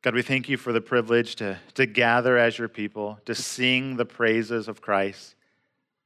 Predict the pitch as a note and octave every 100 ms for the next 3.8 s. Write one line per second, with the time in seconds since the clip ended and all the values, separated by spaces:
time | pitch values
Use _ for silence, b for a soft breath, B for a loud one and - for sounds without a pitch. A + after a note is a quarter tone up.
0 | _ _ A2+ A#2 A2+ B2+ - C3 B2 A#2
1 | B2 A#2+ A2+ C#3 C3+ C3+ B2+ A#2 G#2 -
2 | C#3+ C#3 C#3 A#2 - B2+ A#2 A2+ A2 A2+
3 | A2 B2 A2+ - A#2 A#2 A#2+